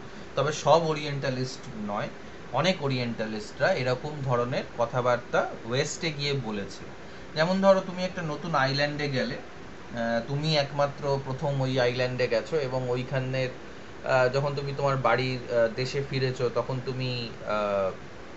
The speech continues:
তোমাকে জিজ্ঞেস করা হচ্ছে যে, আহ, "বলো, ওখানে কি দেখলে?" তো তুমি বললে যে, "এমন একটা লোক দেখলাম যার চারটে মাথা আছে, এমন একটা গরু দেখলাম যা, যে ওড়ে, আহ, পাখা আছে গরুটার, উড়ে যায়।" এরকম ধরনের কথাগুলো বললে তোমার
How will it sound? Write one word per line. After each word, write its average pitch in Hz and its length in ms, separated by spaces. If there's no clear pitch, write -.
তোমাকে 123 320
জিজ্ঞেস 127 220
করা 120 240
হচ্ছে 120 360
যে, 107 440
আহ, 117 200
"বলো, 131 240
ওখানে 127 240
কি 127 180
দেখলে?" 120 320
তো 113 120
তুমি 139 180
বললে 135 280
যে, 131 80
"এমন 127 240
একটা 135 220
লোক 127 260
দেখলাম 127 380
যার 123 180
চারটে 120 320
মাথা 113 320
আছে, 104 380
এমন 131 240
একটা 131 520
গরু 131 200
দেখলাম 123 600
যা, 113 440
যে 120 120
ওড়ে, 120 420
আহ, - 800
পাখা 113 280
আছে 113 340
গরুটার, 107 500
উড়ে 113 220
যায়।" 104 340
এরকম 165 400
ধরনের 165 460
কথাগুলো 160 520
বললে 165 360
তোমার 160 280